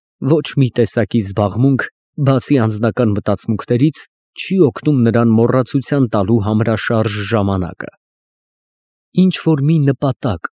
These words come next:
այնքան ուժեղ, որ կարող է լցնել այդ պարապ ժամերը,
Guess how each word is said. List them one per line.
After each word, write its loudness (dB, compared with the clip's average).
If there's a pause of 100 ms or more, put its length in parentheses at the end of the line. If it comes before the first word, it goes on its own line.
այնքան -2
ուժեղ, 0
որ -4
կարող 0
է 2
լցնել -2
այդ -4
պարապ 0
ժամերը, 0